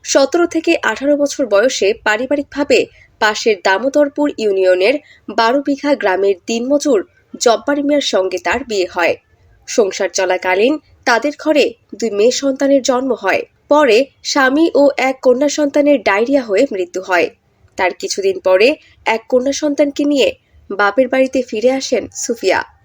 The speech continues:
কিছুদিন বাপের বাড়িতে থাকার পর ঢাকায় চলে যান সুফিয়া। তিন মাস ঢাকায় থাকার পর তিনি বাড়িতে ফিরে আসেন। এরপর তিনি আবারও ঢাকা যেতে চাইলে বাবা, মা, ভাই, বোন নিষেধ করেন।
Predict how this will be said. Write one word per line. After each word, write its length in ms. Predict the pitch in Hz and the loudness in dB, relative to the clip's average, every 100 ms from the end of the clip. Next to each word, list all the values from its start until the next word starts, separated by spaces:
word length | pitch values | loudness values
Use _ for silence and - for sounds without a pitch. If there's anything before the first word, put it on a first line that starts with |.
| _ _ _ _ _ | _ _ _ _ _
কিছুদিন 400 | - 294 330 330 | -4 -2 2 0
বাপের 320 | 262 220 285 285 | 2 0 0 -2
বাড়িতে 320 | 285 285 285 | -2 0 -4
থাকার 380 | - - - 277 | -4 -6 -4 -2
পর 260 | - 202 240 | 2 0 0
ঢাকায় 340 | 240 240 269 | -8 -2 0
চলে 260 | 262 185 175 | 0 -2 -2
যান 200 | 220 269 | -2 -2
সুফিয়া। 460 | - 196 190 165 - _ _ _ _ _ | -6 -4 -2 -2 -4 _ _ _ _ _
তিন 240 | 262 247 | -2 0
মাস 260 | 240 240 233 | 0 0 -2
ঢাকায় 280 | 196 190 190 | -8 -2 -2
থাকার 360 | 202 185 180 175 | -2 -8 -6 -2
পর 240 | 185 262 - _ - | 2 2 2 _ -4
তিনি 220 | 285 294 | 0 0
বাড়িতে 400 | 311 214 269 233 | 0 0 0 -4
ফিরে 240 | - 185 | -2 -2
আসেন। 340 | 170 - 185 175 - _ _ _ _ - | -2 0 -2 -2 -10 _ _ _ _ -2
এরপর 340 | 285 285 311 | 0 2 2
তিনি 280 | 311 302 302 - | 2 -2 -2 0
আবারও 380 | 202 214 220 | 0 0 0
ঢাকা 320 | 220 202 185 190 | -2 -4 -4 -2
যেতে 280 | 190 180 | -2 -4
চাইলে 440 | 175 180 175 190 285 - _ _ | -2 0 0 2 0 -2 _ _
বাবা, 340 | 202 233 226 285 | -2 0 2 0
মা, 160 | 294 285 | 0 -2
ভাই, 200 | - 240 | 0 0
বোন 280 | 254 269 185 - _ | 2 2 0 -8 _
নিষেধ 260 | 285 277 247 - | -4 0 -2 2
করেন। 300 | 175 175 | 2 2